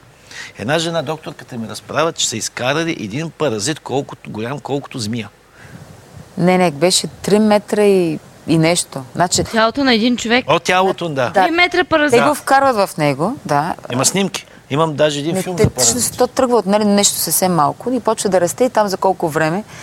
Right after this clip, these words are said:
Speaker 2: изкарвайки го това нещо, слагат го до човека три метра и нагоре.
Speaker 1: Който е в него, в
Speaker 2: Като
Speaker 1: стомаха
Speaker 2: цяла
Speaker 1: му, в
Speaker 2: змия.
Speaker 1: червата му.
Speaker 2: Само че е, нали, тънко.
Speaker 3: Ел.
Speaker 2: Ужасно.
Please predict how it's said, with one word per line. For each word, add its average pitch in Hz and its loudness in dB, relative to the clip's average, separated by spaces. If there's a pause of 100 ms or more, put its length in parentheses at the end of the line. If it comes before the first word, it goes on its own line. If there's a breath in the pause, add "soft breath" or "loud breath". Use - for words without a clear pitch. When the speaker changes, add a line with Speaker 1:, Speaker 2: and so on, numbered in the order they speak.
(140 loud breath)
Speaker 2:
изкарвайки 220 2
го 165 0
това 147 -2
нещо, 143 -4 (920)
слагат 190 2
го 170 2
до 147 -10
човека - 0
три - 0
метра 175 0
и 156 0
нагоре. 139 2 (600)
Speaker 1:
Който 120 -4
е 131 -2
в - -14
него, 117 -2
в - -12 (320)
Speaker 2:
Като - -14
Speaker 1:
стомаха - -6
Speaker 2:
цяла 311 4
Speaker 1:
му, 302 4
в 277 0
Speaker 2:
змия. 233 2
Speaker 1:
червата 113 -10
му. 139 -18 (460)
Speaker 2:
Само - -4
че - -4
е, 233 -2
нали, 220 -2
тънко. 190 -4
Speaker 3:
Ел. 170 -12 (720)
Speaker 2:
Ужасно. 170 -4